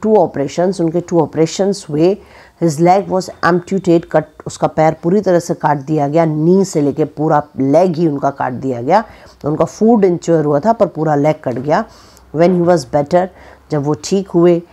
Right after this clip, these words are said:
and could move about on crutches, और जो अपने बैसाखी थी उस पे मूव कर पा रहे थे, वो वापस इंग्लैंड में आए। He then began to write poems and stories, उन्होंने पोएम्स और स्टोरीज लिखना स्टार्ट की,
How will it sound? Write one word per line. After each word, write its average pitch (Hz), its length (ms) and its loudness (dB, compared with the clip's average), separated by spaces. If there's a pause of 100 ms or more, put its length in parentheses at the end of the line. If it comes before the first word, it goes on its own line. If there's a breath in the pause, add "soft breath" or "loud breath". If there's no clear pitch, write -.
(300 loud breath)
and 160 200 -2
could 156 260 0
move 233 300 4
about 175 260 2
on 175 160 0
crutches, 156 800 -4
और 131 140 -6
जो 147 80 -2
अपने 143 320 -2 (240)
बैसाखी 170 500 -2
थी 175 160 0
उस 170 100 0
पे 160 140 -2
मूव 160 340 0
कर 156 120 2
पा 143 220 0
रहे 143 140 2
थे, 165 200 0 (440 loud breath)
वो 143 80 -2
वापस 160 500 0
इंग्लैंड 143 400 0
में 131 80 0
आए। 117 200 -6 (460 soft breath)
He 196 100 4
then 208 280 2
began 175 340 0
to 165 120 0
write 160 240 2 (140)
poems 160 360 2
and 147 120 -2
stories, 139 640 -4
उन्होंने 143 240 -2
पोएम्स 175 460 2
और 147 60 -2
स्टोरीज 175 560 0
लिखना 147 260 -4
स्टार्ट 151 340 -2
की, 196 300 -2